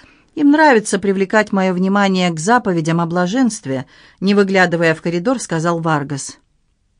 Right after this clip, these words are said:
Из коридора послышался голос Айовца. Он читал заповеди, блаженные и так далее и тому подобное. «Верить в привидения — это не то же самое, что верить в Бога»,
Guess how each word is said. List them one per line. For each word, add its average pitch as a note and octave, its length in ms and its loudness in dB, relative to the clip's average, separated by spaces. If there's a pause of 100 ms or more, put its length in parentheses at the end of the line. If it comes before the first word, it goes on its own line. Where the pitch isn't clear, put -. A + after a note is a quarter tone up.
(280)
Из - 160 -14
коридора C4 400 -2
послышался B3 640 -2
голос G3 400 -2
Айовца. D#3 580 -2 (320)
Он C#4+ 160 6
читал C#4 360 0
заповеди, C#3+ 680 -2 (220)
блаженные F#3 840 0 (180)
и F3 240 0
так F#3 240 -2
далее G3 420 0
и D#3 140 -6
тому E3+ 300 -2
подобное. C3+ 680 -2 (720)
«Верить F#3 420 0
в - 60 -18
привидения — F#3 720 0
это G3 240 -4
не A3+ 140 2
то F#3 140 -2
же F#3+ 120 -4
самое, E3 420 0
что D3+ 200 -6
верить D#3+ 260 -4
в D3+ 80 -6
Бога», D3 380 -4